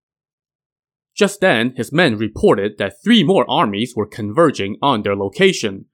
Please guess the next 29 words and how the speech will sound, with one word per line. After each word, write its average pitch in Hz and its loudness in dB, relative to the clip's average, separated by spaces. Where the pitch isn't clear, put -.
From 208 4
the 202 4
left 151 0
came 117 0
troops - 0
from 101 -6
Green 165 -2
Dragon 147 0
Pass, 110 -4
from 113 -2
the 101 -2
right 113 0
came 139 0
an 107 -2
army 143 0
from 101 -6
Sweet - -8
Dreams 160 -2
Pass, 110 -2
and 117 -2
from 110 -4
straight 202 2
ahead 120 0
came 127 0
the 104 -6
soldiers 104 -2
of 95 -12
Lintong 113 -4
Pass. 92 -8